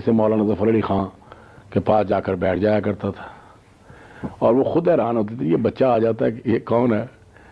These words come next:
لیکن میں بیٹھا رہتا تھا، جلسے سنا کرتا تھا، شوق تھا۔ یہ میں یعنی میں نے ہمیشہ اپنے سے بڑے آدمیوں کے پاس بیٹھنے کی عادت ڈالی۔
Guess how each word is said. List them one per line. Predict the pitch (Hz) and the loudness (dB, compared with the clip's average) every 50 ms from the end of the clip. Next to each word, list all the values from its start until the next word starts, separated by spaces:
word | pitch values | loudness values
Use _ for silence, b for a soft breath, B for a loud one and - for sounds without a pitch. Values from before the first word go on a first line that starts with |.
| B - | B -4
لیکن | - 92 104 107 113 113 107 | 0 0 2 4 4 4 2
میں | 107 117 | 2 2
بیٹھا | 113 113 117 117 117 | 2 2 2 2 0
رہتا | 120 127 123 113 117 117 | 0 0 0 0 -2 -2
تھا، | 113 113 107 98 - - b b b b b - | -4 -4 -6 -8 -12 -18 b b b b b -8
جلسے | 95 90 85 110 104 - - 123 104 | -4 0 0 0 0 2 0 0 0
سنا | - 110 113 110 | 2 2 2 2
کرتا | 101 107 101 98 - 104 | 2 0 -2 -2 -2 -4
تھا، | 95 - 95 92 - - B B B B B B B B B B | -4 -4 -6 -8 -10 -12 B B B B B B B B B B
شوق | - - - - 110 110 117 110 104 - | -8 -4 0 2 2 2 2 0 -2 -6
تھا۔ | - 95 - - - - - - b b b b b b b b b b - | -8 -8 -8 -10 -12 -20 -20 -20 b b b b b b b b b b -4
یہ | - 95 104 113 110 95 | 0 2 4 4 4 2
میں | 95 78 - - - b b b b b b b b _ - | 0 -4 -10 -14 -20 b b b b b b b b _ 0
یعنی | 98 104 120 139 147 160 | 2 4 4 4 4 4
میں | 165 139 135 143 | 4 4 4 2
نے | 151 165 151 | 2 0 0
ہمیشہ | 120 113 110 117 123 123 117 - - 139 156 - - | 0 0 2 2 2 2 0 0 -2 -2 -2 -2 -4
اپنے | - 120 - - 156 160 156 123 | -4 -4 -4 -2 0 0 0 2
سے | - - 120 117 | 2 2 2 2
بڑے | 110 95 104 107 113 113 107 | 2 2 0 2 2 2 2
آدمیوں | 104 87 92 87 92 101 104 101 | 2 0 -2 -2 -2 -2 -2 -2
کے | 87 92 - | -4 -6 -4
پاس | - 98 95 90 76 | 0 0 0 0 -2
بیٹھنے | 78 80 92 95 98 82 - - 98 | -2 -2 0 0 0 0 -2 -2 -4
کی | - - 95 | -2 -4 -6
عادت | - - - - - - - | -6 -6 -6 -8 -8 -8 -6
ڈالی۔ | - - - - - | -6 -6 -6 -8 -8